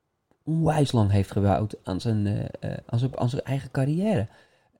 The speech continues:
Eh, tuurlijk kreeg hij op een gegeven moment een heel mooi podium bij De Wereld Draait Door en ging het ineens in een enorm vliegwiel. Maar vergeet niet dat hij daarvoor dertig, veertig jaar aan zijn eigen carrière heeft moeten werken om een autoriteit te worden op het gebied van neurowetenschap. Eh,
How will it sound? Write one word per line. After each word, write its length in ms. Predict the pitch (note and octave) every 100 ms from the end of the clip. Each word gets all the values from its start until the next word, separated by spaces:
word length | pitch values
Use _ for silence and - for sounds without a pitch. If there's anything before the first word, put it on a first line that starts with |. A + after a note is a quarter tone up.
| -
Eh, 200 | - -
tuurlijk 320 | G#3 C#3 - -
kreeg 180 | A#2+
hij 120 | G#2 G#2
op 100 | -
een 60 |
gegeven 160 | G#2 F#2
moment 180 | F#2+ A2+
een 60 |
heel 100 | G#2
mooi 100 | F2+
podium 340 | F#2 F2+ F#2 F2+
bij 120 | D#2+
De 100 | F#2+
Wereld 240 | F#2+ F#2+
Draait 220 | F#2 F#2
Door 260 | G2+ F#2+ G2 - _ -
en 100 | G2
ging 160 | A2
het 120 | F#2
ineens 200 | F#2 F#2+
in 100 | F#2
een 60 | F#2
enorm 320 | G2 G2 G2
vliegwiel. 440 | - G3 - F2+ D#3+ _ _ _
Maar 120 | C3
vergeet 260 | A#2 A2+ A2
niet 140 | F3
dat 120 | -
hij 100 | F2
daarvoor 420 | E2 F#2 - G2
dertig, 240 | F#2 G2 G2
veertig 240 | G#2 G2+
jaar 220 | G#2 G#2+
aan 100 | G#2+
zijn 120 | A2 -
eigen 200 | B2+ B2
carrière 400 | B2+ B2+ C#3 D3
heeft 120 | C#3
moeten 260 | C#3+ C#3
werken 300 | C3 B2+ - - -
om 480 | F3 F#3+ D3 A2+ C3
een 160 | A#2+ G#2+
autoriteit 640 | F2+ G2 - G2+ G#2 G#2
te 120 | G#2+
worden 280 | G#2+ A2 A#2 - -
op 100 | -
het 120 | B2+
gebied 260 | - C3 C#3
van 160 | - C#3+
neurowetenschap. 800 | F#3 G#3 G#2+ F#2 - - - - _ _ _ _ _ - - - _
Eh, 140 | -